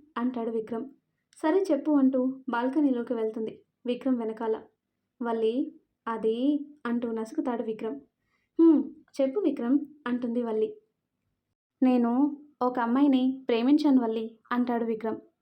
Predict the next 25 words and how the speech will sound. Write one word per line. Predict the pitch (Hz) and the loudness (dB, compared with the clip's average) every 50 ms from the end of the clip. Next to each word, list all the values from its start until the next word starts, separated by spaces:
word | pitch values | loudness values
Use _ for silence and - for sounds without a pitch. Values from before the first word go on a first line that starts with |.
| _ _ _ _ _ _ - | _ _ _ _ _ _ -6
"అనుకున్నా, | 254 254 247 240 254 262 - 359 415 415 339 254 208 - - - _ _ _ _ _ _ | -4 -2 0 -2 -2 0 2 4 6 6 6 4 0 -4 -10 -16 _ _ _ _ _ _
ఆ | - 254 247 | -2 -2 0
రోజు | 240 240 240 247 254 285 | 2 2 2 2 2 2
మా | 277 269 254 | 2 2 4
ఎగ్జామ్స్ | 240 226 220 - - 254 254 254 - | 2 0 0 0 0 0 0 0 0
దగ్గర | 247 226 226 240 233 | -2 -2 -2 -2 -4
కలిసిన | 233 240 226 220 233 233 - 254 233 | -2 -2 0 0 0 0 -2 -2 -2
అమ్మాయే | 220 214 220 247 262 254 247 | 0 0 0 2 2 0 0
కదా? | 226 202 208 254 339 415 - - _ _ _ _ _ _ _ _ _ - | 0 -2 0 -2 -2 -4 -6 -12 _ _ _ _ _ _ _ _ _ -2
అంటే | 240 240 240 277 330 440 440 - - - 254 | -2 0 0 2 2 0 0 -2 -6 -4 -4
నాకు | 240 240 254 | -4 -2 -2
అన్ని | 240 254 277 320 | 2 2 2 4
కథలు | 320 - 381 285 302 302 | 2 0 0 0 0 0
చెప్పారు | 302 285 262 262 233 226 214 214 - - 247 | 0 -2 -2 -2 -4 -4 -4 -4 -4 -6 -8
ఇద్దరు," | 226 202 247 233 220 220 - - _ _ _ _ _ - | -4 -2 0 0 0 -2 -4 -10 _ _ _ _ _ 0
అంటుంది | 254 254 262 262 247 233 226 | 0 2 2 2 0 0 -2
వల్లి | 220 226 226 226 220 | -4 -4 -4 -4 -6
కోపంగా | 220 - 233 226 - 254 240 233 226 220 214 220 _ _ _ - | -4 -4 -4 -4 -4 -4 -4 -2 -4 -6 -6 -8 _ _ _ -6
విక్రమ్ని | 233 233 - 277 277 277 269 262 | -6 -4 -2 0 2 2 2 2
చూస్తూ. | 262 240 233 220 226 - - - - _ _ _ _ _ _ _ _ _ _ - - | 0 -4 -6 -8 -8 -10 -10 -10 -14 _ _ _ _ _ _ _ _ _ _ -2 0
"చిచి, | 359 339 370 415 403 330 277 | 0 2 2 2 2 2 4
తను | 269 302 | 2 2
కాదు," | 339 381 381 370 302 262 - - - - _ _ - | 2 2 2 2 2 2 0 -2 -6 -14 _ _ -2
అంటాడు | 254 254 254 254 247 247 240 | 0 0 0 0 -2 -2 -2
విక్రమ్. | 240 233 - 240 226 - | -4 -4 -6 -6 -8 -8